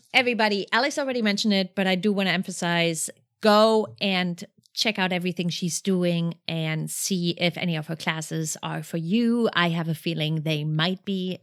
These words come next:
whether you're coming back to fitness and you feel like fitness was never for you, this may be a new start for everybody. So go check it out at A B H movement dot com. I will put everything in the show notes.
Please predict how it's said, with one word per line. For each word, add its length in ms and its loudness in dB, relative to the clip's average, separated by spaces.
whether 240 0
you're 480 0
coming 240 2
back 220 0
to 80 -6
fitness 500 -2
and 120 -2
you 60 -4
feel 140 -6
like 160 -6
fitness 420 -8
was 260 0
never 280 2
for 160 -2
you, 320 2
this 320 -2
may 160 0
be 400 -6
a 140 -2
new 160 0
start 280 0
for 100 -2
everybody. 440 -2
So 160 -4
go 160 -2
check 220 -4
it 80 -2
out 180 0
at 160 -4
A 120 -4
B 200 -4
H 420 -4
movement 480 -6
dot 240 -16
com. 300 0
I 140 2
will 120 -2
put 180 -8
everything 380 -4
in 60 2
the 60 2
show 240 -2
notes. 400 -4